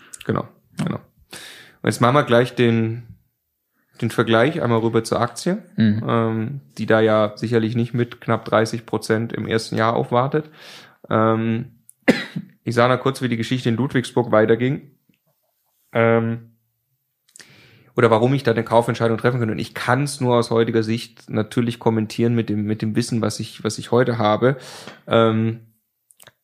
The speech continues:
Speaker 1: ich kann mich nur noch erinnern, was ich damals gedacht habe. Also ich hatte wirklich einfach Angst, äh, diese Entscheidung zu treffen.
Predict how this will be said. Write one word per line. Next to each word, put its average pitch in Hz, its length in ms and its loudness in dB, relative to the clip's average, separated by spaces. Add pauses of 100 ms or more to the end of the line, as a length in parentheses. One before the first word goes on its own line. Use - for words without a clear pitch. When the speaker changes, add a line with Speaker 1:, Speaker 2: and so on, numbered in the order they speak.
Speaker 1:
ich - 480 -16
kann 117 160 2
mich 117 100 2
nur 117 100 2
noch 117 180 2
erinnern, 123 600 4
was 113 140 2
ich 110 100 -6
damals 127 440 2
gedacht 123 320 0
habe. 120 120 0
Also 110 140 -4
ich - 100 -8
hatte 117 320 -2
wirklich 131 640 0
einfach 113 640 0
Angst, 117 600 -2 (540)
äh, 117 260 6
diese 120 260 0
Entscheidung 139 480 2
zu - 120 -8
treffen. - 440 -6